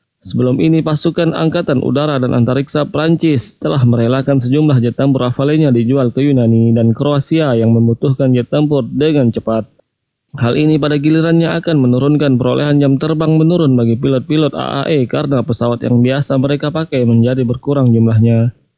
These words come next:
Saat ini, A A E tidak akan mencapai target seratus tiga puluh pesawat tempur Dassault Rafale hingga tahun dua ribu tiga puluh.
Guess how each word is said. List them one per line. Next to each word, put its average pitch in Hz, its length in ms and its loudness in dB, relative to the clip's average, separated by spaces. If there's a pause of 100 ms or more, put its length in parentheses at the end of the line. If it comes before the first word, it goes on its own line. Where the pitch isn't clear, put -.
(460)
Saat - 320 -4
ini, 160 240 2
A 156 320 -4
A 165 60 0
E 165 100 0
tidak 170 380 -2
akan 147 100 0
mencapai 131 480 0
target 143 320 -4
seratus 151 400 -2
tiga 117 160 0
puluh 131 240 -2
pesawat 123 400 -4
tempur 139 320 0
Dassault 156 480 0
Rafale 156 480 0
hingga 135 400 0
tahun 123 320 2
dua 135 80 0
ribu 131 240 -2
tiga 117 160 -2
puluh. 113 320 0